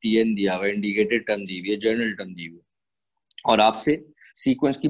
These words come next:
पहली तीन terms पूछी हैं, Sequence की पहली तीन terms पूछी हैं। तो याद रखिएगा, जब general term आपको दिया जाए तो आपको सिर्फ sequence की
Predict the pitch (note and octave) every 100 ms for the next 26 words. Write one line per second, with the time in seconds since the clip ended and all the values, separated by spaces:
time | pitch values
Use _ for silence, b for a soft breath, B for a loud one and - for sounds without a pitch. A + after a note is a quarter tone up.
0 | - B2+ C#3+ D3 C#3+ D#3 E3 - B2+ B2+
1 | A#2+ - F#2+ - - E2 - _ _ _
2 | _ _ - _ _ _ _ _ _ _
3 | _ - - A2 A#2 A#2 C3 A#2+ G#2+ A#2+
4 | A2+ B2 G3 - - b b _ C#3+ C3
5 | B2+ - G2+ - F#2+ - E2+ _ B B
6 | B G#2 G#2+ C3 C#3 D#3+ D#3 D3 A2 G#2
7 | D#3+ F3+ F#3 E3+ - E3+ C#3 C#3 C#3 C#3
8 | F3 F3+ - C3 A#2+ E3+ D#3+ - F#3 C#3
9 | _ - - B2+ B2+ D#3+ E3 D#3 -